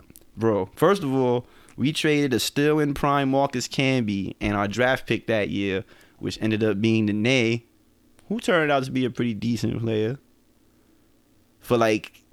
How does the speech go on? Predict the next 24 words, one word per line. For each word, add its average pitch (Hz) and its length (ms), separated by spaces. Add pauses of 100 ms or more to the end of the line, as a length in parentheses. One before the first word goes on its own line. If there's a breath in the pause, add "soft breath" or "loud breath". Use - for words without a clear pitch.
(100)
fourteen 151 580
game, 139 480
for 120 160
fourteen 196 600
regular 165 280
season 156 480
games 131 680 (1000 soft breath)
and 113 280
two 135 240
preseason 113 640
games 101 420
of 95 140
Antonio 98 600
McDyess. - 680 (3500 soft breath)
Sad, 95 400
right? 95 260 (320)
Like, 92 140 (120)
I, 117 100
I 127 220
have 123 280
no 117 140
words 110 280
for - 120
that. 98 240